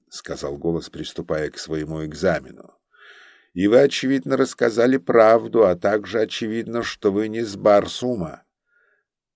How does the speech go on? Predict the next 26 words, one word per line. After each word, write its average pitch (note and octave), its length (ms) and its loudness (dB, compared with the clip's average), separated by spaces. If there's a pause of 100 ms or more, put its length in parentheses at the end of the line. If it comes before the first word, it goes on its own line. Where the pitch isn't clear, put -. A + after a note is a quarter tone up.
(140)
Я B2+ 300 4
заключаю B2+ 640 2
это B2+ 240 0
по C3+ 160 -4
строению A#2+ 640 0
вашего A2 480 0
мозга, C3 540 -4
по - 180 -6
странному F#2+ 640 -4
расположению G2 840 -4
ваших F#2+ 440 -4
внутренних F2 640 -6
органов G#2+ 540 0 (440)
и C#3 120 -2
по C#3 240 4
форме B2 580 2
и B2 220 -4
объёму G2+ 680 -2
вашего F2 520 -2
сердца". - 680 -6 (1600)
"Разве D#2 420 -6
вы F#2 220 -2
можете F#2+ 500 0
видеть G2 380 -6
меня G#2 240 -2
насквозь?" A2+ 840 4